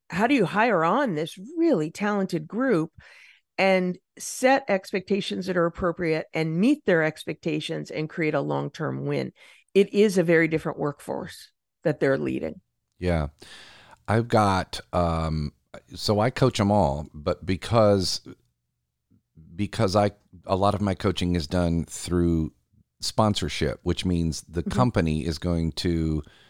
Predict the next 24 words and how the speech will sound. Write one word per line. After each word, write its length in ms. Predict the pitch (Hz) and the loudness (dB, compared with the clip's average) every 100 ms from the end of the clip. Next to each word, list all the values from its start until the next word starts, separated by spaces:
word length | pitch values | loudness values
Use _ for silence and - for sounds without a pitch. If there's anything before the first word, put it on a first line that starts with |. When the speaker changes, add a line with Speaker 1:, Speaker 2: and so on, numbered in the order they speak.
| _ _ _ | _ _ _
Speaker 2:
um, 340 | 82 80 78 78 | -4 -2 -2 -2
invest 500 | 92 85 80 90 - | 0 0 2 0 0
in 120 | 90 78 | -2 -2
coaching 440 | - 82 - 82 | -2 -2 0 -2
for 560 | 73 - 80 78 76 73 - _ _ _ _ | -2 -2 0 0 -2 -4 -10 _ _ _ _
their 160 | 87 92 | 0 2
mid-level 460 | 82 78 78 71 73 | 2 0 -2 -2 -4
managers, 580 | 73 65 53 55 - - | -6 -8 -10 -12 -14 -8
for 120 | - | -6
example. 360 | 76 - - - | -4 -6 -8 -6
So 100 | 92 | -4
the 80 | 92 | 0
mid-level 400 | 135 117 90 85 | 2 4 2 2
managers 720 | 90 110 101 71 78 71 - - | 0 2 2 0 -4 -6 -8 -4
aren't 320 | 87 82 _ | -2 -4 _
paying 320 | - 104 101 | -4 -2 0
for 120 | 92 80 | -2 -4
the 100 | 78 | -4
coaching, 540 | - 71 - 69 78 - _ _ _ _ _ _ _ | -4 -6 -4 -4 -6 -8 _ _ _ _ _ _ _
but 140 | 95 | -2
they're 100 | 95 | -2
benefiting 540 | 82 127 135 - 87 73 | 2 2 2 2 0 -2
from 240 | - 78 | -2 0
it. 180 | 80 85 | -2 -4